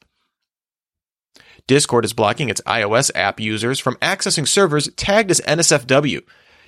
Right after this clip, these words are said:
You can still access those servers through the browser on I O S or on other devices. Canon confirmed it's developing a new mirrorless flagship camera, the E O S R three,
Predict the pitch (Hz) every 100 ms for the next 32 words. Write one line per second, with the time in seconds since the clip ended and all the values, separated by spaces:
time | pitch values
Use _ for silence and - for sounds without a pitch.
0 | - 110 - 110 - 135 156 120 - 117
1 | - 117 110 139 - 147 123 107 170 185
2 | 143 104 110 120 123 131 143 - _ -
3 | 123 127 101 92 117 92 - - - _
4 | _ _ _ _ _ _ _ _ _ _
5 | _ _ _ _ _ _ - 147 156 123
6 | 113 123 127 147 117 120 123 135 117 120
7 | 113 117 127 117 - 127 127 156 120 -
8 | 110 107 127 147 - - 190 175 170 -
9 | 143 139 - 147 185 -